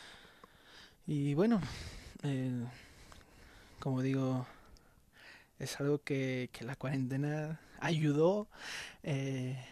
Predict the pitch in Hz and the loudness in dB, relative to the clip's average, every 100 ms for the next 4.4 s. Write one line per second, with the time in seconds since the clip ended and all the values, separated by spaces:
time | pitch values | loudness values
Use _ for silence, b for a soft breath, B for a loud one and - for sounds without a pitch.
0 | B 139 - 151 - - 175 196 185 190 | B 0 2 0 -2 2 4 4 4 2
1 | 185 175 - 160 - 147 143 - 180 180 | 0 0 0 -2 -2 -2 -2 -4 -4 -2
2 | 143 143 143 160 165 - 185 202 - - | 2 2 2 2 0 -2 -4 -4 -10 -16
3 | B B B B B B B _ _ - | B B B B B B B _ _ -18
4 | - 139 131 | -8 -6 -4